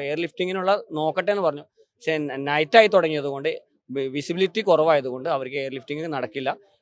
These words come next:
രാവിലെ കഴിയുള്ളൂ എന്ന് അറിയിച്ചു. അപ്പൊ, ആ, പോരാ, അപ്പൊ രാത്രി ആയതുകൊണ്ട് ഞങ്ങൾക്കും, എ, തിരിച്ചിറങ്ങാനൊന്നും പറ്റാത്ത അവസ്ഥയപ്പോൾ ഞങ്ങളോട് ഇവിടുന്നും, ഏ, നിലമ്പൂരിൽ നിന്നും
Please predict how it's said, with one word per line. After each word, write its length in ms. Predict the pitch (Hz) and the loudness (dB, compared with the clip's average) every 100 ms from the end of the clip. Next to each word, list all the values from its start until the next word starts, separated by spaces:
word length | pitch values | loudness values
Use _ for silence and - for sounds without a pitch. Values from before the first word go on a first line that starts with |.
| - 143 | -2 2
രാവിലെ 420 | 156 175 202 240 190 | 6 8 10 10 10
കഴിയുള്ളൂ 360 | 156 147 139 | 4 2 0
എന്ന് 100 | 147 147 | 0 -2
അറിയിച്ചു. 300 | 120 - 98 _ _ _ - | -4 -10 -14 _ _ _ -4
അപ്പൊ, 120 | 147 180 160 | 2 2 4
ആ, 40 | 147 135 120 - | 0 -2 -6 0
പോരാ, 160 | 165 160 | 2 2
അപ്പൊ 120 | 185 190 | 2 4
രാത്രി 260 | 175 - 220 | 4 4 2
ആയതുകൊണ്ട് 320 | 185 170 180 165 | 2 0 -6 -8
ഞങ്ങൾക്കും, 320 | 156 156 208 - - | -8 -8 -10 -10 -14
എ, 40 | 151 | -8
തിരിച്ചിറങ്ങാനൊന്നും 680 | 160 143 190 156 151 165 165 151 | -6 0 0 2 -2 -4 -2 -2
പറ്റാത്ത 240 | 143 147 | 0 -2
അവസ്ഥയപ്പോൾ 320 | 143 143 139 143 | -2 -4 -8 -10
ഞങ്ങളോട് 300 | 135 139 165 294 _ _ _ 131 | -10 -8 -6 -8 _ _ _ -10
ഇവിടുന്നും, 400 | 147 165 208 269 - 147 | -4 -2 -2 -4 -8 -10
ഏ, 40 | 139 139 | -8 -6
നിലമ്പൂരിൽ 360 | 143 156 180 | -4 -2 -2
നിന്നും 160 | 151 | -4